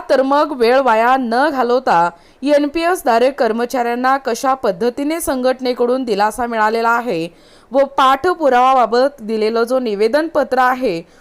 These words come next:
तो पत्र काय आहे, ते या ठिकाणी आपण जाणून घेऊया. बघा, या ठिकाणी तुम्ही टायटल पाहू शकता. टायटल काय आहे बघा, "एन पी एस धारक कर्मचाऱ्यांना मिळणार दिलासा,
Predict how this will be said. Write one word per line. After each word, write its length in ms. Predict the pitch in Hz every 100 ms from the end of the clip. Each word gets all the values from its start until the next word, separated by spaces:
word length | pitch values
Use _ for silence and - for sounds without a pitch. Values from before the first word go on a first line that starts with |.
| _ 277
तो 80 |
पत्र 460 | 285 277 294 - 339
काय 280 | 349 262 262
आहे, 440 | 254 180 240 175
ते 260 | 196 294 311
या 160 | 247
ठिकाणी 560 | 208 226 208 214 214 233 -
आपण 540 | 185 226 202 180 226 202
जाणून 320 | 240 190 190
घेऊया. 520 | 196 226 190 175 156 147 - _ _ -
बघा, 200 | 302 330
या 120 | 311
ठिकाणी 320 | 302 294 294
तुम्ही 220 | 311 294
टायटल 340 | 285 220 262 269
पाहू 300 | 262 262 285
शकता. 400 | 285 - 277 285
टायटल 380 | 269 208 240 254
काय 200 | 208 196
आहे 260 | 233 233 254
बघा, 240 | 262 277 - _ _ _ -
"एन 200 | 320 311
पी 140 | 311
एस 240 | 359 403 339
धारक 380 | 285 269 302 294
कर्मचाऱ्यांना 760 | 226 254 262 285 262 269 277
मिळणार 400 | 285 226 220 247
दिलासा, 540 | 233 175 214 269 285